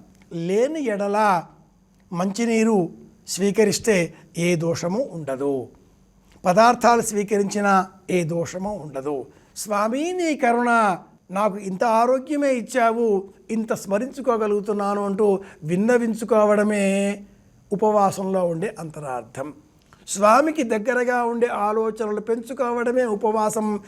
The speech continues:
అదే ఏకాదశి, అదే కామిక ఏకాదశి. పాటిద్దాం.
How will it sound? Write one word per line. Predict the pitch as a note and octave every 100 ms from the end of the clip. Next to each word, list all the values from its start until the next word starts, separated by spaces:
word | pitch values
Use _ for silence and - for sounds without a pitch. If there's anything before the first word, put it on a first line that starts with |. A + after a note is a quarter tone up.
| - -
అదే | G3 B3 A#3 A3
ఏకాదశి, | A3+ A3 G#3 E3 A3 G#3+ - -
అదే | F3+ G3+
కామిక | G3 F#3 D#3+ G#3+ A3 A3 G#3+ C4 -
ఏకాదశి. | D#3 C#3 B2+ B2+ B2 D3 E3 - - _ _ _ _ - -
పాటిద్దాం. | A3 A3+ D4+ C#4 C4 C#4+